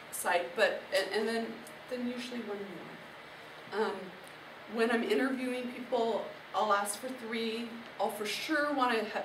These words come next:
talk to at least two. Um, and if I'm having questions, I'll, I'll wanna talk to the third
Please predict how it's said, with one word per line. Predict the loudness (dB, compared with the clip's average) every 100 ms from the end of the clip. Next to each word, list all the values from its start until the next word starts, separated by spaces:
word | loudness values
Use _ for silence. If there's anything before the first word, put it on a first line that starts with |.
| -2
talk | 2 2 2
to | 0 0 -2 -4 2
at | 2 2
least | -2 -4 -4
two. | -4 -2 -2 -4 -10 -16 -16 -16 -16 -16 -16 -16 -16 -16 -16 -16 -6 -6 -2
Um, | 0 0 0 -4 -10 -6 2
and | 2 2
if | 0 4
I'm | 4
having | 4 4 2
questions, | 2 0 0 -4 -2
I'll, | 0
I'll | 0 0 -2
wanna | -4 -6 -8
talk | -10 -8
to |
the | -8 -8
third | -6 -6 -6